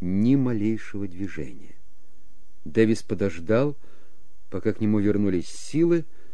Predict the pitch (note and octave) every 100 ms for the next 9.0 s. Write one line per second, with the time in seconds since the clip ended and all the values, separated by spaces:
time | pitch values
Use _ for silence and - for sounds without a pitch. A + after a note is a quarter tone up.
0 | - - - - - C#3 - C#3 - G#2+
1 | - - C#3+ D3+ D3 - B2+ A2 G2+ A2+
2 | A#2 G2 G#2 F#2+ C2 - - - - -
3 | - - - - - - - - - D#2+
4 | A#2 C#3 E3+ E3+ - E3 D#3 A#2 A#2+ A2
5 | A#2+ C3 A2 G2+ F#2+ - F#2+ E2 D#2 -
6 | B2 D#3 D#3 D3+ D3 - - - - -
7 | - G2+ F2+ F2 C3 C3+ A#2 G#2 E2+ F#2
8 | G#2 - A#2 G#2+ - - D#2 A#1+ - -